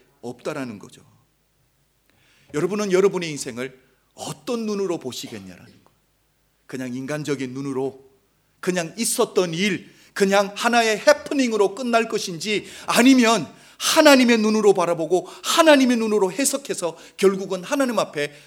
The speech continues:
감사와 영광을 올려드릴 건지. 저는 우리 사랑하는 성도님들이 믿음의 성숙한 분들이 되시길 주의 이름으로 축복합니다. 여러분,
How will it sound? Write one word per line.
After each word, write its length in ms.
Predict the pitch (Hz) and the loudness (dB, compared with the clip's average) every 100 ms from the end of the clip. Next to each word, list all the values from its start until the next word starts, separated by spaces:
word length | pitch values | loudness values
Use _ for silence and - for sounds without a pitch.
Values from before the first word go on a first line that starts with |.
| _ | _
감사와 580 | - 160 160 165 147 131 | -10 -8 -6 -4 -2 -2
영광을 480 | 120 113 104 113 107 _ - | -6 -8 -10 -12 -16 _ -6
올려드릴 720 | 196 196 156 110 - 117 123 | -4 -4 -6 -8 -12 -14 -14
건지. 380 | - 95 - 117 _ _ _ _ _ _ _ _ _ | -16 -20 -20 -20 _ _ _ _ _ _ _ _ _
저는 400 | 123 135 131 - _ _ _ | -10 -10 -10 -14 _ _ _
우리 160 | 131 139 | -12 -10
사랑하는 380 | 147 143 143 | -8 -8 -8
성도님들이 720 | 139 147 139 131 120 120 120 120 _ | -10 -12 -12 -12 -12 -14 -14 -16 _
믿음의 360 | 135 151 135 127 | -14 -12 -10 -10
성숙한 680 | - 233 - - - 180 151 | -8 -8 -8 -10 -10 -12 -10
분들이 320 | 135 131 127 | -12 -10 -10
되시길 440 | 107 - 101 101 _ _ | -10 -12 -14 -18 _ _
주의 180 | - 139 | -14 -12
이름으로 340 | 110 95 90 85 | -12 -14 -18 -20
축복합니다. 680 | - - - - 95 - _ _ _ _ - - 185 - _ _ _ _ _ _ _ _ _ _ - | -20 -20 -20 -20 -20 -20 _ _ _ _ -20 -20 -20 -20 _ _ _ _ _ _ _ _ _ _ -8
여러분, 400 | 151 165 139 | -8 -8 -12